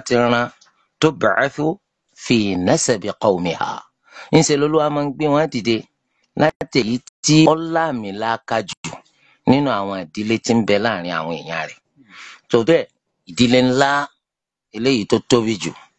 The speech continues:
l'Olúwa Ẹlẹ́dàá ti gbé Ànábì wa Muhammad sallallahu alaihi wasallam dìde. Tí a bá wo Ànábì Shu'aib alayhi salam, a rí i pé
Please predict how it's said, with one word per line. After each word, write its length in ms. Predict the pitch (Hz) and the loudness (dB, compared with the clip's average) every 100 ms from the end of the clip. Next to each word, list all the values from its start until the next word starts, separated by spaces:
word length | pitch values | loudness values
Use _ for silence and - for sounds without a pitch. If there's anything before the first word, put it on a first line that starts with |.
| _ _ _ | _ _ _
l'Olúwa 300 | 107 104 113 | 0 4 4
Ẹlẹ́dàá 400 | 113 120 104 101 107 | 2 0 -2 -2 -2
ti 100 | 101 | -2
gbé 140 | 95 | 0
Ànábì 280 | 107 95 92 | 0 -2 -6
wa 100 | 90 | -6
Muhammad 520 | 85 - 110 107 110 - _ _ | -8 -6 -4 -2 -2 -6 _ _
sallallahu 500 | - - 98 87 101 | -6 0 0 2 2
alaihi 180 | 92 85 | 0 -2
wasallam 380 | - 113 113 107 | -4 -2 0 -2
dìde. 240 | 85 80 76 _ _ _ - - - | -6 -12 -16 _ _ _ -16 -14 -6
Tí 120 | - | 2
a 80 | 185 | 2
bá 100 | 185 | 2
wo 140 | 185 170 | -4 -4
Ànábì 320 | 139 165 170 | -4 -6 -8
Shu'aib 400 | - 107 123 127 - _ _ _ - | -8 -2 -2 -4 -10 _ _ _ -8
alayhi 340 | 101 127 104 | -2 0 0
salam, 380 | 98 110 139 135 127 _ _ _ _ _ _ _ - | 0 2 2 0 -4 _ _ _ _ _ _ _ -4
a 80 | 127 | -4
rí 100 | 120 | -4
i 20 | |
pé 200 | - 131 | -4 0